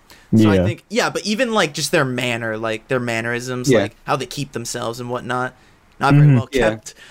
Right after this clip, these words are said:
Speaker 1: So, um, I think that
Speaker 2: Not well
Speaker 1: Akio
Speaker 2: kept at all.
Speaker 1: Otsuka does a really good job with, uh,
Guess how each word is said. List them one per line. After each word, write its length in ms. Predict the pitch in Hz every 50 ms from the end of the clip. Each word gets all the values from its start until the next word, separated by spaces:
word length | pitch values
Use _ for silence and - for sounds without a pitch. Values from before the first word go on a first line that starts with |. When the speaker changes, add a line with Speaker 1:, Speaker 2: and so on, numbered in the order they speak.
| - _ -
Speaker 1:
So, 320 | - - 165 151 151 143
um, 160 | 139 135 131 -
I 120 | - 147
think 180 | 147 160 143 143
that 80 | 131 120
Speaker 2:
Not 220 | 123 120 95 101
well 140 | 107 98 95
Speaker 1:
Akio 60 | 131
Speaker 2:
kept 240 | 120 90 123 123 -
at 60 | 87
all. 220 | 85 85 82 - - _ _ _ - -
Speaker 1:
Otsuka 440 | 139 143 139 - 127 123 - 139
does 200 | 131 131 127 123
a 40 | 127
really 280 | 123 131 139 131 131 123
good 140 | 123 120 120
job 380 | - 127 131 120 120 120 117
with, 280 | 123 120 120 120 - 120
uh, 360 | 117 117 117 117 117 117